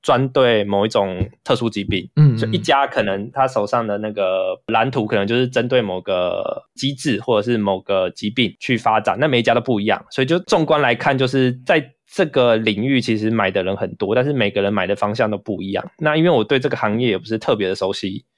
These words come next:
Speaker 1: 所以我至多只能评论到这，就是我觉得基本上就是估值太便宜，因为手上可能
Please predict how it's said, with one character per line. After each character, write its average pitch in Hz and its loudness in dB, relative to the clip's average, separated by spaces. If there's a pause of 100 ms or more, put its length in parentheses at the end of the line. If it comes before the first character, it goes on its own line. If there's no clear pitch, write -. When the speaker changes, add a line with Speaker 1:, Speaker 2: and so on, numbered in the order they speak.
(160)
Speaker 1:
所 131 -2
以 139 2
我 113 0
至 139 -2
多 123 2
只 123 -4
能 90 -2
评 - -4
论 107 2
到 104 2
这， 95 -2
就 107 0
是 147 0
我 101 0
觉 104 0
得 104 2
基 127 -6
本 110 0
上 113 0
就 110 -2
是 104 -2
估 117 -6
值 - -6
太 110 -2
便 90 -4
宜， 87 -14 (280)
因 127 2
为 131 4
手 120 0
上 131 0
可 117 0
能 101 0